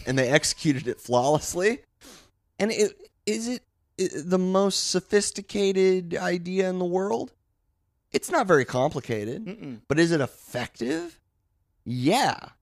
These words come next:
Speaker 2: Can sophisticated be not complicated, though? 'Cause I think it is
Speaker 1: Yeah, it
Speaker 2: sophisticated.
Speaker 1: can, it can be. Sure, sure, sure, sure, sure. It's not complicated.
Speaker 2: No.
Speaker 1: Right? But it's well executed. It's funny.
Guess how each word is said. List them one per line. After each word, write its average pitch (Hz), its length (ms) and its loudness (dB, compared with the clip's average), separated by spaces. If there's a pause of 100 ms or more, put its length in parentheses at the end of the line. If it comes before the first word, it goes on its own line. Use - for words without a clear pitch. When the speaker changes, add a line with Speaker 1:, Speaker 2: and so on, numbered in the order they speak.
(240)
Speaker 2:
Can 175 160 -10
sophisticated 156 960 -10
be 131 80 -10
not 120 300 -12
complicated, - 640 -20
though? - 80 -14
'Cause - 120 -16
I 160 140 -6
think 175 240 -12
it 135 160 -16
is 143 260 -10 (200)
Speaker 1:
Yeah, 254 340 6
it 180 140 2
Speaker 2:
sophisticated. - 60 -10
Speaker 1:
can, 240 220 2
it 349 140 -6
can 226 240 2
be. 151 160 2
Sure, 196 380 2
sure, 180 180 0
sure, 156 160 0
sure, 139 140 -2
sure. 113 180 -6 (640)
It's 160 220 0
not 208 320 2
complicated. - 680 -2
Speaker 2:
No. 117 340 -6 (160)
Speaker 1:
Right? 127 380 4 (720)
But 139 140 0
it's 120 180 -6
well 139 560 0
executed. 117 840 -6 (100)
It's - 200 -12 (240)
funny. 117 520 -4